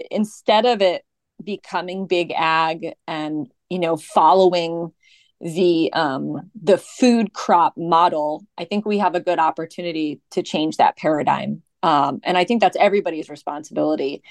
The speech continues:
whether you're here or in Washington or Oregon or on the East Coast. Um, I think we all need to make sure that that's a priority in our industry. And, um, it, it's, you know, <laughs> we don't have agriculture without healthy ecosystems.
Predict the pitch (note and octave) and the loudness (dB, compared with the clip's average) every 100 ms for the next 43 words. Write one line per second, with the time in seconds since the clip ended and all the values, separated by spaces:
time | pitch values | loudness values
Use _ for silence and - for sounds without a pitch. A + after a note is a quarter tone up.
0 | - - _ - F3+ E3+ D#3+ D#3+ D3+ D3+ | -20 -20 _ 0 2 4 2 2 0 0
1 | C#3+ D3+ - - - A#3+ A3+ G3 - E3 | -2 -6 -10 -14 2 4 6 6 2 -4
2 | D#3+ F#3 F#3 F3 E3+ D#3 D3 F#3 F3+ E3 | 0 2 2 -4 -8 -6 -2 2 2 0
3 | D#3+ D3+ E3+ E3 - F3+ - D#3 C#3 C#3+ | -2 -2 -2 -4 -6 -8 -2 0 0 -2
4 | - _ _ _ _ D#3+ D3 D3+ - F3 | -14 _ _ _ _ 0 2 0 -2 -2
5 | F3+ F3+ D#3+ E3 E3+ - D#3 D#3 - E3 | 4 6 6 4 0 -2 -2 -2 0 -2
6 | D3+ D#3+ - D#3 D#3+ D#3 D3+ D#3+ D#3+ D3+ | 0 -4 -4 -4 0 0 2 2 2 0
7 | C#3+ C#3+ - D3+ D3+ - A#2+ D3 D3 _ | -2 -4 -4 -4 -6 -6 -8 -8 -12 _
8 | _ _ _ _ _ - G3 F3+ E3+ E3 | _ _ _ _ _ 0 2 2 0 -2
9 | - - D#3+ C#3+ B2+ - - C3 - F#3 | 0 2 2 2 -4 -10 -4 -4 2 2
10 | - - - F#3+ D3+ D3+ G#3 - - - | 2 -14 -6 -2 -2 -2 -4 -6 -16 -20
11 | - _ - - - A3 C4 - A3 G#3 | -20 _ -20 -8 2 4 4 4 2 4
12 | F#3 F3 F3 E3 E3 C#3 C#3 E3 D3+ D#3+ | 2 2 -4 -8 -10 -10 -6 -4 -4 -4
13 | D#3 D3+ D#3+ D#3 - - - - - | -6 -4 -6 -8 -8 -8 -6 -8 -8